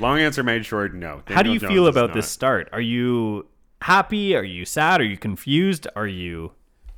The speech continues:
Speaker 1: Um, I'm not confused. I know my team's good.
Speaker 2: <laughs>
Speaker 1: Uh, but Brian Daboll, our
Speaker 2: 'Cause I'm very
Speaker 1: new
Speaker 2: confused. I'm very confused
Speaker 1: Most people
Speaker 2: with the
Speaker 1: are very
Speaker 2: Giants, yeah.
Speaker 1: confused. Um, but this offense runs through Saquon Barkley.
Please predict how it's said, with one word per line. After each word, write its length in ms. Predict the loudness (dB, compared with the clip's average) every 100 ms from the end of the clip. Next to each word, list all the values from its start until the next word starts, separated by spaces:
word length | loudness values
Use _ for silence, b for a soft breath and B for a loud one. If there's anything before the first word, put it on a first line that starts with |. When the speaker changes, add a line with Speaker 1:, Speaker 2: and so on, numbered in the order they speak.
| -6
Speaker 1:
Um, 500 | -4 -4 -6 -10 -18 -20 -18 -14 -12
I'm 60 | -10
not 140 | -10
confused. 460 | -10 -8 -6 -6 -8
I 80 | -10
know 100 | -10
my 120 | -12
team's 280 | -14 -16 -16 -6
good. 500 | -2 0 -2 -8 -10 -10 B
Speaker 2:
<laughs> 180 | B B -8 -2
Speaker 1:
Uh, 160 | 0
but 140 | 0 2
Brian 260 | 4 4
Daboll, 500 | 2 2 2 0 0
our 80 | 0
Speaker 2:
'Cause 60 | 2
I'm 180 | 4
very 240 | 6 6 6
Speaker 1:
new 60 |
Speaker 2:
confused. 540 | 2 -4 -8 -10 -12 -6
I'm 240 | 0 0 0
very 220 | -4 -6
confused 160 | 0
Speaker 1:
Most 240 | 2 2 2
people 200 | -2 2
Speaker 2:
with 80 | 2
the 60 |
Speaker 1:
are 60 | 2
very 240 | 0 -4
Speaker 2:
Giants, 80 | -6
yeah. 60 | -12
Speaker 1:
confused. 600 | -8 -8 -8 -12 -16 -14
Um, 540 | -6 -4 -4 -6 -14 -8
but 180 | -4 -2
this 140 | -2 2
offense 520 | 2 4 -2 -4 -6
runs 280 | -6 -6 -10
through 180 | -10
Saquon 420 | -8 -10 -10 -12 -12
Barkley. 440 | -12 -12 -16 -18